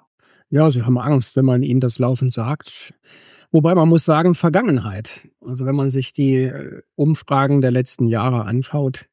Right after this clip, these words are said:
merkt man, das Klimathema, das klackert von Platz eins und zwei immer weiter herunter. Gibt ja diverse Institute, Umfrageinstitute wie Allensbach,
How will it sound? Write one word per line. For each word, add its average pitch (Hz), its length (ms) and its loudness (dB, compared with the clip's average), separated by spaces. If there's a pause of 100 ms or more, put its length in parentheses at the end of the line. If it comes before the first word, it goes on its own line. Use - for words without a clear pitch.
(580)
merkt 127 260 -2
man, 135 140 2
das 120 140 -6
Klimathema, 139 680 2
das 127 180 -2
klackert 131 360 0
von 127 220 0
Platz 123 260 -2
eins 143 340 2
und 147 320 -2
zwei 131 360 -4
immer 139 460 -2
weiter 127 520 -2 (140)
herunter. 156 600 0 (340)
Gibt - 160 -4
ja 120 120 4
diverse 120 400 2
Institute, 131 680 0
Umfrageinstitute 127 1080 0
wie 120 80 0
Allensbach, 131 480 -2